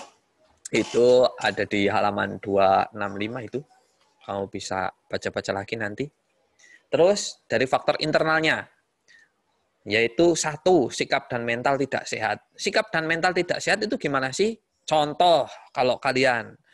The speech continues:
kon sekolah minggat, kon sekolah izin bapak ibu,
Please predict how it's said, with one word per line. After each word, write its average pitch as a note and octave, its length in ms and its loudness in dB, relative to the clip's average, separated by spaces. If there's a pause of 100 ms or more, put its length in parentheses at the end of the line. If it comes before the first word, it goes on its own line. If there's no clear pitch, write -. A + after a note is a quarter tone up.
(160)
kon C#3+ 240 0
sekolah D#3+ 720 2 (240)
minggat, A2+ 720 0 (480)
kon E3+ 240 0
sekolah F#3 720 0
izin D3+ 400 -4
bapak B2 320 -2
ibu, F3 560 2